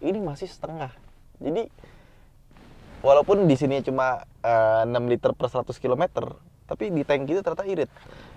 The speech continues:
Kita cek dia M G five G T, fuel capacity-nya empat puluh lima liter. Jadi kurang lebih udah kepake sekitar dua puluh literan ya.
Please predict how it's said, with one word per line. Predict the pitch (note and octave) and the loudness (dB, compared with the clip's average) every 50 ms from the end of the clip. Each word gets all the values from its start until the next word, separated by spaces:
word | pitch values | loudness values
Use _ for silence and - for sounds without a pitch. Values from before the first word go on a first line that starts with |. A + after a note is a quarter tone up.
| - - - - - - | -20 -20 -20 -18 -18 -8
Kita | - - - - D3+ | -8 -4 2 2 2
cek | - - - A3 - - - - - - - - - - | 2 2 -2 -2 -2 -4 -14 -20 -20 -20 -20 -20 -14 -4
dia | - C#3+ C#3 E3 G#3 - - | 0 4 6 6 4 4 2
M | - D#3+ D3+ D3 | -2 -2 0 2
G | C#3 C3+ C3 - | 2 0 4 4
five | C#3+ C3 C3 - | 4 4 4 0
G | C3 C#3+ F#3+ - | -4 -6 -6 -6
T, | - A2+ G#2 G#2 A#2+ - - - | -6 -8 -8 -8 -8 -10 -4 0
fuel | C#3+ C#3+ C#3 | 0 0 2
capacity-nya | C#3 C3+ C#3 C#3+ - D#3 C#3 C#3+ E3+ F#3 F3+ | 0 -2 -4 -4 -6 -6 -6 -4 -4 -4 -6
empat | E3 - | -6 -8
puluh | - C#3 C3+ | -6 -8 -6
lima | C3+ C#3+ D3 | -6 -6 -6
liter. | E3 - D3 B2 G#2+ - - - - - - - - - - - - - - - - - - - - - - - - - - - - - - | -6 -6 -6 -8 -10 -14 -20 -20 -20 -20 -20 -20 -20 -20 -20 -20 -20 -20 -20 -20 -20 -20 -20 -20 -20 -20 -20 -20 -20 -20 -20 -20 -20 -10 -4
Jadi | - C#3+ D#3 F#3+ F3 - - - - - - - - | 0 4 4 4 4 2 -2 -12 -20 -20 -20 -20 -14
kurang | - - C3 C#3 C#3 C#3 | -4 0 2 2 4 2
lebih | C3 C3 C#3 F#3+ F#3+ - | 2 2 0 -2 -2 -2
udah | B2+ C3 C3+ D3 D3+ - | -4 -2 -2 -2 -2 -4
kepake | - - - A#2+ - E3 | -8 -10 -10 -8 -8 -12
sekitar | - - B2 - - D3+ - - | -12 -12 -12 -6 -6 -6 -6 -6
dua | - C3 B2 A#2+ A2+ A2 A2 | -8 -6 -4 -2 -2 -2 -4
puluh | - B2 A#2+ B2 C3+ D3+ E3 - - - - - - | -4 -8 -6 -6 -6 -6 -8 -12 -20 -20 -20 -18 -18
literan | B2 - D#3+ E3 D#3 C3 A#2+ A2+ | -12 -8 -4 -4 -4 -4 -6 -8
ya. | A2 | -12